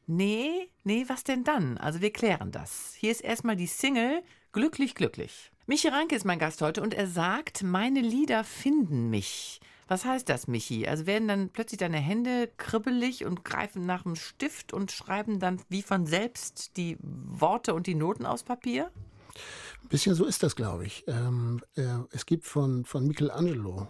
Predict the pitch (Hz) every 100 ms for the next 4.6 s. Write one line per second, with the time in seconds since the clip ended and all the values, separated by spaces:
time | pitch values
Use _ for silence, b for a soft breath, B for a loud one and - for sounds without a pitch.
0 | - 120 95 90 98 90 - 101 120 -
1 | 117 107 180 127 127 117 139 123 135 113
2 | 113 110 123 - - 127 113 123 143 143
3 | 110 110 120 113 120 165 123 120 - 151
4 | - 117 107 - 131 113